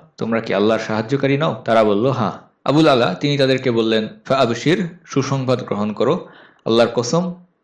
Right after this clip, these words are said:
এই অবস্থায় আল্লাহ সুবহানাহু ওয়া তাআলা তোমাদেরকে কখনো লাঞ্ছিত করবেন না।" তিনি তাদেরকে দোয়া করার জন্য, আল্লাহ সুবহানাহু ওয়া তাআলার কাছে সাহায্য চাওয়ার জন্য উৎসাহিত করছিলেন। সময়টা ছিল রাতের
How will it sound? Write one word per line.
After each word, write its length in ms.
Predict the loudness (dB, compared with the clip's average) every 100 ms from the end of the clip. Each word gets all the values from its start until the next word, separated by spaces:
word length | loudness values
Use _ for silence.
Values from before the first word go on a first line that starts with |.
| _
এই 140 | 4 6
অবস্থায় 520 | 6 2 0 0 0
আল্লাহ 180 | -2 -2
সুবহানাহু 260 | -2 -2 -2
ওয়া 80 | 0
তাআলা 240 | 0 0
তোমাদেরকে 420 | -2 -2 -4 -6
কখনো 420 | -6 -4 -2 -4 -2
লাঞ্ছিত 360 | -2 -4 -4 -6
করবেন 340 | -4 -4 -4
না।" 160 | -8 -16 _ _ _ _ _ -20 _ _
তিনি 160 | -2 2
তাদেরকে 520 | 4 2 0 -4 -4 -6
দোয়া 200 | 2 2
করার 280 | 2 0 0
জন্য, 200 | -2 -6
আল্লাহ 260 | -8 -4 -4
সুবহানাহু 220 | -2 -2
ওয়া 100 | -2
তাআলার 220 | 0 -2
কাছে 260 | -2 -6 -6
সাহায্য 360 | -2 -2 -2
চাওয়ার 240 | -2 0 0
জন্য 200 | -2 -4
উৎসাহিত 340 | -4 -4 -4
করছিলেন। 440 | -4 -6 -8 -10 -10 -8
সময়টা 340 | -2 0 0
ছিল 200 | -2 0
রাতের 600 | 0 0 -2 -6 -8 -20